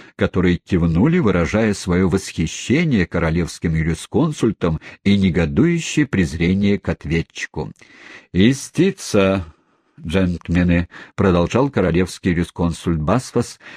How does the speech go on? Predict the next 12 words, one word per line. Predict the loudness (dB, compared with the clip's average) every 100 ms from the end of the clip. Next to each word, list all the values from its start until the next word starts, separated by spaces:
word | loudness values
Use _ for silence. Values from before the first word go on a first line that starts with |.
| -6
мягким | 0 2 0 -2 -4 -2 -2 0
и | 2
меланхолическим | 4 4 2 0 0 0 -2 -8 -6 -2 0
голосом. | 0 0 -4 -8 -8 -6 2
"Истица, | 2 2 -2 -16 -6 -2 -2 -4 -6 0 0 0 -8 -14 _ _ -10
вдова. | -4 -2 0 0 -2 -8 -20 _ _ _ _ -6
Да, | -2 0 0 -4 _ _ _ -8
джентльмен, | -4 -4 -6 -8 -6 -4 -6 -14 _ _ _
вдова. | -4 0 2 0 -4 -8 _ -20 -20 -20 -8
Покойный | -2 0 2 2 2 0
мистер | 0 0 0
Бартлд, | 2 2 2 0 -4 -8